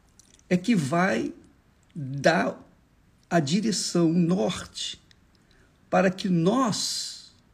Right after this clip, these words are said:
seres humanos, venhamos optar,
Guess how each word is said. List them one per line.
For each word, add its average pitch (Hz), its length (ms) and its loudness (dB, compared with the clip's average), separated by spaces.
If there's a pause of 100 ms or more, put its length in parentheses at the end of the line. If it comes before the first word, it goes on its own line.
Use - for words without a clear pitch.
(120)
seres 170 540 0
humanos, 151 800 -2 (800)
venhamos 180 1160 0 (880)
optar, 247 840 6